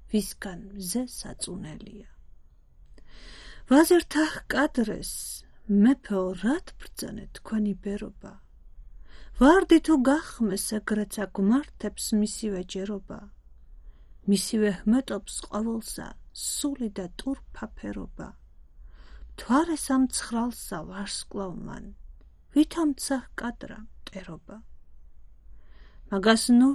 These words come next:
ბრძანებთ მეფეო, ჯერ ვარდი არ დაგჭნობია. თქვენი თათბირი ავიცა სხვისა კარგი სამჯობია.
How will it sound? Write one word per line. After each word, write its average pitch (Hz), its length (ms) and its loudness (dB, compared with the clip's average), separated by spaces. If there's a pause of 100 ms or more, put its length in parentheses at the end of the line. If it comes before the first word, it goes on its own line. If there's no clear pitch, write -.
ბრძანებთ - 680 -8
მეფეო, 190 580 -8 (1000)
ჯერ 294 320 12
ვარდი 294 560 8
არ 262 240 2
დაგჭნობია. 226 960 0 (840)
თქვენი 349 480 8
თათბირი 220 760 0
ავიცა 226 460 -2
სხვისა - 440 -4 (140)
კარგი 262 400 -2
სამჯობია. 196 920 -4